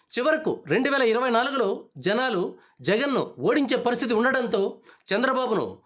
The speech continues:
ఒక చెత్త కేసులో జైల్లో పెట్టించి మరీ టీడీపీతో బలవంతంగా పొత్తు పెట్టుకున్నారు. గెలవలేని సీట్లు తీసుకుని వైసీపీ మూడు ఎంపీ స్థానాల్లో గెలిచేలా చేశారు. ఇన్ని చేసిన వాళ్ళు ఈ రోజున వచ్చి తిరుమల సంఘటనపై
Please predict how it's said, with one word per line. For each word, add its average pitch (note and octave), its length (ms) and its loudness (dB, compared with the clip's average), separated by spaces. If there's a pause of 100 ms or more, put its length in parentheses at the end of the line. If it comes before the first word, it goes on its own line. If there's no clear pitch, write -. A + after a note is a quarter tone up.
(140)
ఒక F3 120 -2
చెత్త A3 320 0
కేసులో A#3+ 360 2
జైల్లో B3 320 2
పెట్టించి A3+ 400 2
మరీ A3 360 0 (300)
టీడీపీతో A3+ 680 0 (160)
బలవంతంగా A#3 520 0
పొత్తు G3+ 260 0
పెట్టుకున్నారు. G#3+ 460 2 (600)
గెలవలేని C#4 400 2
సీట్లు C4+ 280 0
తీసుకుని G#3 560 0 (220)
వైసీపీ A3+ 580 0
మూడు A#3 260 0
ఎంపీ A#3+ 260 2
స్థానాల్లో B3 380 0
గెలిచేలా G#3+ 580 0 (200)
చేశారు. A3 420 2 (540)
ఇన్ని C#4 180 2
చేసిన C#4+ 360 0
వాళ్ళు B3 360 -2 (100)
ఈ F#3+ 80 0
రోజున C4 280 2
వచ్చి A3+ 400 0 (160)
తిరుమల C4+ 260 0
సంఘటనపై A3 680 0